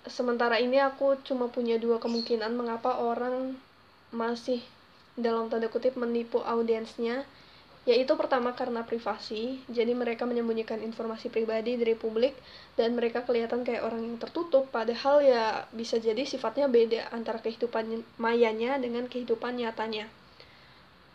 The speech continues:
Kedua, mengikuti tren. Tren itu bukan aturan yang bersifat mengikat, tapi bagi yang nggak mengikuti arus harus siap sama resiko yang bakal diterimanya dari lingkungan.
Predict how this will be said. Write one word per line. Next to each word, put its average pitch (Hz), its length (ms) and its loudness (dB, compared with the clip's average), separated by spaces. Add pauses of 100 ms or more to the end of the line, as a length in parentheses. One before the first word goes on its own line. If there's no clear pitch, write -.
(1500)
Kedua, 269 680 6
mengikuti 247 540 0
tren. 220 260 -2 (760)
Tren 240 240 2
itu 254 240 0
bukan 262 320 0
aturan 240 400 -2
yang 262 80 -2
bersifat 240 480 -6
mengikat, 233 480 -2 (560)
tapi 240 320 -2
bagi 240 480 4
yang 240 480 -2
nggak 226 160 0
mengikuti 233 560 0
arus 226 560 0
harus 240 240 -4
siap 285 400 2
sama 233 320 -4
resiko 254 640 0 (320)
yang 240 160 0
bakal 233 320 0
diterimanya 233 560 -2
dari 226 240 4
lingkungan. 220 560 -2